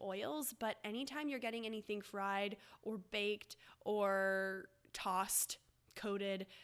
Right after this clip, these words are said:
at a restaurant, typically the base of that is a cheap oil.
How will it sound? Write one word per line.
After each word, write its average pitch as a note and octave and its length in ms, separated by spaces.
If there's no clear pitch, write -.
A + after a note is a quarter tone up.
at G#3 140
a G#3+ 60
restaurant, B3+ 600
typically B3 480
the A#3 100
base G3 340
of G3+ 80
that G3 260
is F#3+ 180
a G3 60
cheap G3+ 400
oil. F#3+ 420